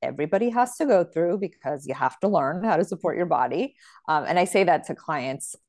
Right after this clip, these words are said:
I, I mean, I sound like a broken record. I'm like, "Tests give us data, but you must change your food, your lifestyle, your mindset, your stress response, you know, whatever."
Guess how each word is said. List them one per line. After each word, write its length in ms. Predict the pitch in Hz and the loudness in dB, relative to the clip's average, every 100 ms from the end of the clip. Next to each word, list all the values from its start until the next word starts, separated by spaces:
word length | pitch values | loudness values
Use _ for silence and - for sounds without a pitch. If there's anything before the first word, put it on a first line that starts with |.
| - | -2
I, 160 | 147 - | -2 0
I 40 | |
mean, 140 | 156 151 | 0 2
I 200 | 135 - - | 2 0 -6
sound 260 | - 151 | -2 0
like 120 | 151 151 | 0 -2
a 40 | |
broken 300 | 135 135 131 | -2 -2 -2
record. 340 | 135 143 123 | -2 -2 -4
I'm 100 | - | -4
like, 300 | 143 135 - - _ _ - | -4 -6 -8 -20 _ _ -14
"Tests 520 | - 170 185 - - - 170 | 0 0 0 -6 -12 -12 -8
give 200 | 151 147 | 0 2
us 240 | 139 - - 156 - | 2 -2 -12 -14 -8
data, 460 | 135 110 180 202 - _ _ _ _ - | -4 2 4 2 -2 _ _ _ _ -2
but 120 | 143 | 0
you 300 | 127 160 165 160 | 0 2 2 0
must 460 | 156 143 - - - _ _ _ _ | -2 -2 -4 -18 -20 _ _ _ _
change 320 | - 151 135 - - | -8 -8 -6 -8 -6
your 480 | 151 143 135 - - | -6 2 4 2 0
food, 380 | - 233 262 - | 2 2 2 0
your 180 | 165 127 | 2 2
lifestyle, 640 | 156 269 285 226 226 220 151 | 4 2 2 4 6 6 0
your 120 | 156 | -6
mindset, 720 | 165 202 202 220 220 196 - | -2 0 -2 -2 2 4 2
your 100 | 143 | -6
stress 380 | - 185 180 - | -2 0 0 -4
response, 420 | 214 - 165 160 | -8 -2 -2 -4
you 80 | 165 | -10
know, 120 | 76 | -10
whatever." 460 | - 160 123 - | -4 -2 -2 -6